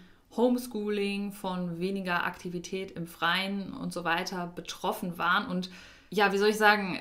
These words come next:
dadurch eben mehr auf kurze Distanz geguckt haben. Also man saß nicht mehr im Klassenzimmer und hat vorne zum Lehrer geguckt, sondern sehr viel auf einen Bildschirm, ist vielleicht auch weniger rausgegangen, weniger zum Sport gegangen und so weiter und so fort, um das jetzt einfach mal vereinfacht in meinen Worten zu sagen.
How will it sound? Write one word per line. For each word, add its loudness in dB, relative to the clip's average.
dadurch 6
eben -2
mehr 4
auf -2
kurze 0
Distanz 2
geguckt -6
haben. -2
Also -6
man -4
saß -2
nicht -4
mehr -4
im -4
Klassenzimmer -4
und -6
hat -10
vorne -4
zum -6
Lehrer -4
geguckt, -8
sondern -8
sehr 4
viel -4
auf -6
einen -2
Bildschirm, 2
ist -6
vielleicht -4
auch -8
weniger 0
rausgegangen, 0
weniger -4
zum -6
Sport -6
gegangen -6
und -4
so -6
weiter -2
und -6
so -8
fort, -2
um -10
das -8
jetzt -8
einfach -6
mal -6
vereinfacht -8
in -8
meinen -8
Worten -12
zu -12
sagen. -6